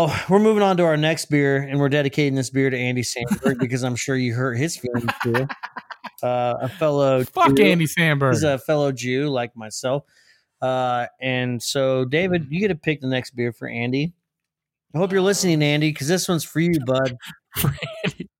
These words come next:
Speaker 3: It'd be fucking tight if he just, like, casually listened. <laughs>
Speaker 2: This is, uh, a beer that I don't know the A B V on, but, uh, I'm pretty sure we don't have a single beer here tonight that's over five.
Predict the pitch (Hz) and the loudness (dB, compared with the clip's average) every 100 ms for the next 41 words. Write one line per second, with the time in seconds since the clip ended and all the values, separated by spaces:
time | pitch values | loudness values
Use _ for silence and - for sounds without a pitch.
0 | _ - - 160 - 320 247 220 226 208 | _ -20 -14 -10 -2 0 2 2 4 2
1 | 170 175 165 147 151 156 180 131 - 117 | 4 4 4 4 2 2 0 0 -2 -2
2 | 120 117 110 104 104 107 104 101 659 698 | -2 -2 -4 -4 -6 -6 -6 -6 -6 -4
3 | - 679 - 960 277 - 807 175 123 120 | -4 -4 -4 -2 -2 -2 -2 -6 -4 -4
4 | 113 110 104 101 101 98 95 - _ _ | -2 -2 -2 -2 -2 -4 -6 -14 _ _
5 | _ _ _ _ _ _ _ _ 107 92 | _ _ _ _ _ _ _ _ -14 -10
6 | 107 107 104 92 - - 98 92 92 85 | -10 -8 -10 -12 -14 -10 -8 -8 -10 -10
7 | 80 90 92 95 98 95 98 110 110 _ | -12 -10 -10 -10 -8 -6 -8 -10 -18 _
8 | _ _ _ _ _ _ - 92 92 90 | _ _ _ _ _ _ -10 -8 -6 -4
9 | 87 87 85 85 - - 101 - 135 117 | -4 -4 -4 -6 -10 -8 -8 -6 -8 -6
10 | 120 113 107 98 - 104 92 95 95 98 | -6 -4 -4 -6 -6 -8 -6 -6 -6 -6
11 | 92 95 90 87 - - _ 101 92 87 | -4 -6 -6 -8 -12 -18 _ -6 -4 -6
12 | 85 82 73 80 | -6 -6 -6 -8